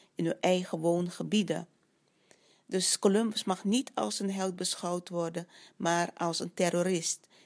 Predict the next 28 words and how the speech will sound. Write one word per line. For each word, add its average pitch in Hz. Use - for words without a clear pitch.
Transformatie, 196
transformatie 190
van 180
Zuid-Amerika. 165
Alles 233
wat -
verkeerd 247
is -
gegaan, 208
zijn 185
wij 202
bezig 196
om 185
weer 170
goed -
te 196
brengen. 165
Recht 220
te 190
zetten, -
als -
het 185
ware. 175
En 190
dat 180
doen 214
we 202
samen. 165